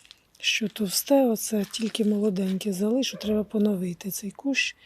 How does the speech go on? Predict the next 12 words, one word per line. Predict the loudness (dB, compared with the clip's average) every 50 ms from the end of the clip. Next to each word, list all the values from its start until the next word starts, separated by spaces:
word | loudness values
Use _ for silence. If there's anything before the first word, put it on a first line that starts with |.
| -20 -20 -20 _
І | -8 -6 -4 0
цей | 4 6 6 6 6 4
ось | 2 0 -2
кущ | -2 0 2 2 2 2 0
також | 0 -2 -2 -2 0 0 0 0 0 0 -2 -6 -12 _ _ _ _ _ -20 -20 -20 -20 _ _ -20 -20 -20 _ _ _ _ _ _ _ _ _ _ -8 -6 -6 -6 -6 -8 -14 -20 -20 -20 _ _ _ _ _ _ _ _ _ _ _ -8 -6 -4 -4 -6 -8 -12 -18 -20 -18 -6 -4
хочу | -2 0 0 2 2 2
розчистити, | 4 4 4 6 4 6 6 4 4 4 2 0 0 -2 -2 0 0 -2 -2 -2 -6 -6 _
пообрізати. | -2 0 0 2 2 2 2 2 2 2 2 2 2 2 0 -2 -2 -4 -4 -8 -14 _ _ _ _ _ _ _ _ _ _ _ _ _ _ -20 -20 -20 _ _ _ _ _ -20 -20 -20 _ _ _ _ _ _ _ _ _ _ _ _ _ _ _ _ _ _ _ _ _ _ _ _ _ _ _ _ -20 _ _ _ -20 -20 _ _ _ _ _ _ _ _ _ _ _ _ _ _ _ _ _ _ _ _ _ _ _ _ _ _ _ _ _
Прийшов | -4 0 0 4 4 4 4 4 2 2 2
до | 2 2 2
нас | 2 2 2 0 0 0
дощ. | 2 6 8 8 8 8 6 4 2 2 0 -2